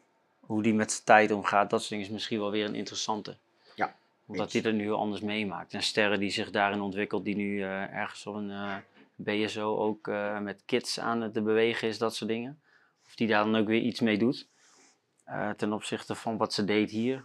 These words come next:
Speaker 1: Of dat dan ook een verschil is. En of ze ook, eh, daarin ziet hoe ouders met kids omgaan, bijvoorbeeld.
Speaker 2: Ja.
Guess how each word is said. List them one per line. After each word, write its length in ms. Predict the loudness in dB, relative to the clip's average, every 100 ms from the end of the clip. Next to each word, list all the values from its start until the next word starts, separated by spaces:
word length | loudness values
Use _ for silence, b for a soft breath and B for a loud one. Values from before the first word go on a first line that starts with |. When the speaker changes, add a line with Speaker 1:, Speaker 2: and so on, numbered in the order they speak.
| -8
Speaker 1:
Of 60 | -4
dat 140 | 0
dan 140 | 2
ook 100 | 2
een 80 | 0
verschil 480 | -2 -4 2 2 4
is. 340 | 2 -2 -10 _ _ _ _ _
En 60 | -8
of 80 | -4
ze 100 | -2
ook, 200 | -2 0
eh, 100 | 0 4
daarin 340 | 4 4 2
ziet 220 | -2 -2
hoe 120 | 0
ouders 320 | 2 2 2 -6
met 180 | -8
kids 260 | -2 0 2
omgaan, 320 | 0 0 0
bijvoorbeeld. 800 | 2 2 2 0 0 -2 -2 -8 _ b
Speaker 2:
Ja. 220 | -10 -10